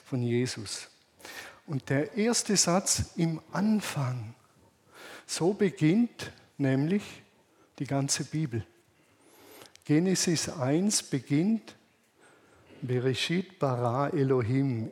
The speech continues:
„Im Anfang schuf Gott“.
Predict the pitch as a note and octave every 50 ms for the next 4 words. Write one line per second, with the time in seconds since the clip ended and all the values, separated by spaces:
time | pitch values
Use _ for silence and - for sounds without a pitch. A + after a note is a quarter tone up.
0 | - - D#3 D#3+ G3+ A#3 A3+ A3 A3+ A3+ G#3+ - - _ - - C#3+ B2+ C3+ D3+
1 | D3+ D3+ - - D3+ C#3 C#3+ D#3+ D3+ - - - - - - - D3+ C#3 C3 C#3
2 | - - - - - _ _ _ - C3 G#2+ F#2+ - _ - -